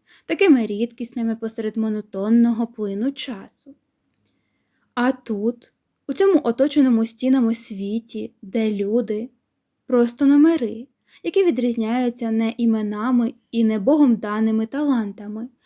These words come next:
а описом їхніх переступів, мої дні й справді спливають монотонно. Ми всі однаково вдягнені,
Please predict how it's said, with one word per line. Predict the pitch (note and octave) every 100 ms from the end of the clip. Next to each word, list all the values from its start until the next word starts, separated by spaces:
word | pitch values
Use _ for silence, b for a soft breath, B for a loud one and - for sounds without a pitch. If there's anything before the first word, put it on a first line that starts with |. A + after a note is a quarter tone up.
| b b b
а | A3+ G#3
описом | A3+ A#3 C4+ C4 B3 A#3
їхніх | G#3+ A3+ A#3 A3+ A3+
переступів, | - E4 C4+ G3 - A3+ - A#3+ - _ _ _ _ _
мої | D#4+ F#4 F#4+
дні | G3+ G#3+ G#3+ A3 A#3+
й | A#3
справді | - A3 G#3 G#3+ A3+ A#3
спливають | - A#3 A3+ A3 A3 A3
монотонно. | A3+ A#3 D4+ - A#3 G3+ G#3+ A3+ C4+ - _ _ _ _ _ _ _
Ми | F#4+ F#4
всі | - - A#3+
однаково | C4+ B3 A3+ G#3+ A3 B3+ D#4
вдягнені, | D#4 B3+ G3+ G3 G#3 A3 B3